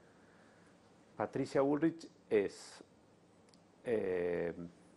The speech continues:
o-, una honestidad brutal, una transparencia en su forma de ser, eh, increíble,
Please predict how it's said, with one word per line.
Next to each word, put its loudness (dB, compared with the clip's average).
o-, -8
una 0
honestidad -2
brutal, -6
una -4
transparencia -2
en 0
su -12
forma -4
de -8
ser, -2
eh, -10
increíble, -4